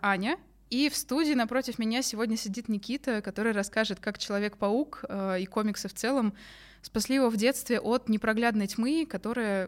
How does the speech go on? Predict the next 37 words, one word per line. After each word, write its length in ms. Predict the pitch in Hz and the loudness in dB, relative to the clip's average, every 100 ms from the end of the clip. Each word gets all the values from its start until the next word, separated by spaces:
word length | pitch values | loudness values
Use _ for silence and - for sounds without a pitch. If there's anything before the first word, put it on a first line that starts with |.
| - | -4
кажется, 380 | 214 214 208 196 | -4 -4 -2 0
неминуемо 440 | 208 214 214 196 | 2 4 4 2
наступает, 540 | 185 - 196 214 269 - | -2 -6 -2 0 0 -2
если 600 | 202 - 190 180 175 - - | -6 -4 -4 -2 -4 -8 -12
твой 240 | 196 196 196 | -4 -2 0
родитель 680 | 170 185 220 247 214 196 - - | -2 -4 -4 -2 -2 -4 -8 -6
наркозависимый. 880 | 196 190 180 165 165 - - - _ - - - - - - | -4 -4 -6 -6 -6 -10 -14 -16 _ -20 -20 -18 -18 -18 -6
Думаю, 300 | 196 277 302 | 2 6 6
что 140 | 269 262 | 6 2
эта 140 | 262 | 0
история 280 | 247 277 269 | 0 2 2
будет 320 | 240 247 240 | 2 0 -2
по-настоящему 500 | 233 226 247 247 240 | -4 -2 0 0 0
непростая, 760 | 226 226 226 - 277 359 277 226 | -2 0 -4 -2 -2 0 0 0
и 280 | - 220 233 | -2 0 2
мы 160 | 233 240 | 4 4
абсолютно 400 | 233 240 240 233 | 2 0 2 2
точно 280 | 269 262 226 | 2 0 -2
будем 260 | 220 208 | -2 0
говорить 500 | 202 202 214 220 - - | 0 0 0 -2 -6 -6
о 200 | 202 208 | -2 0
наркотиках, 760 | 196 190 233 247 220 202 - | 0 0 0 0 -2 -6 -6
о 120 | 208 202 | -4 -2
зависимости, 680 | 202 214 247 - 208 202 196 | 0 0 0 2 0 -2 -4
поэтому 340 | 196 202 202 | -4 -2 -2
если 260 | 214 220 220 | -2 0 -2
для 100 | 220 | 0
вас 140 | 233 | -2
это 100 | - | -2
тяжёлая 440 | 214 214 285 392 311 | -6 0 0 0 0
тема, 340 | - 226 202 | 0 0 0
то 300 | 196 233 247 | -2 0 0
лучше 280 | 233 262 - | 0 -2 -2
послушать 400 | 214 - 247 - | -4 -2 -4 -2
какой-нибудь 440 | 196 220 220 202 | -4 -2 0 0
другой 300 | 190 196 196 | -2 -2 -2
выпуск. 420 | 180 - - - | -2 -10 -16 -16